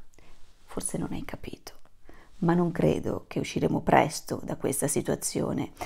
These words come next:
Quindi che cosa pensi di fare? Rimandare tutto a dopo il coronavirus? Beh, sì. Ottimo. Così il body non ti starà più perché sarai grassa e vecchia.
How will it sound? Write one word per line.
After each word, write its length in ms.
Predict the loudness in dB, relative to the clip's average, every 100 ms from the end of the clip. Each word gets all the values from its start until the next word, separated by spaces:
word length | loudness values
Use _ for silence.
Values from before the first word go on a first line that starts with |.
| -8 -6
Quindi 360 | 0 4 4 4
che 160 | 0 0
cosa 340 | 0 2 2
pensi 420 | 2 0 2 2
di 100 | 2
fare? 540 | 4 2 2 2 0 -2 -4 8
Rimandare 560 | 12 12 12 12 12
tutto 320 | 10 8 10
a 60 | 10
dopo 260 | 12 12 10
il 80 |
coronavirus? 840 | 12 12 12 12 10 8 6 -4 -10 -16 -20 -18 -16 -14 -16 -16 -16 -4
Beh, 160 | -2 -2 -8 -8 -6
sì. 320 | 0 0 0 -8 -10 -10 -14 -14 -14 -4
Ottimo. 500 | -2 -2 -2 0 -2 -6 -8 2
Così 240 | 10 12 12
il 80 |
body 300 | 12 10 10
non 140 | 8 8
ti 120 | 6
starà 260 | 12 12 12
più 280 | 6 2
perché 260 | 6 8 8
sarai 280 | 10 10 12
grassa 600 | 12 12 12 2 -2 4
e 100 | 6
vecchia. 460 | 6 4 -2 -4